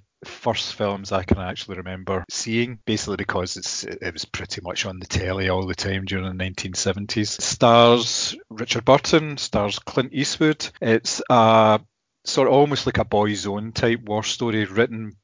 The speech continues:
by Alistair MacLean, who then went on to do the screenplay for the, the actual film,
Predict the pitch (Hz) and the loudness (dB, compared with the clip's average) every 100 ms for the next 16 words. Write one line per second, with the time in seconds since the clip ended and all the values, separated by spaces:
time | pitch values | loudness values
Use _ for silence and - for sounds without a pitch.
0 | _ 110 104 101 101 - 104 - 104 101 | _ 0 2 2 0 0 0 -2 -8 -12
1 | - 110 113 117 117 110 110 98 - - | -2 0 0 -2 0 2 2 0 -6 -4
2 | 101 98 98 101 104 - 104 98 - 139 | 0 0 -2 -8 -6 -4 -4 -4 -2 -2
3 | 151 156 139 135 123 117 113 101 104 - | 4 4 6 4 4 2 2 2 0 -2
4 | 98 - 151 156 | -2 4 6 4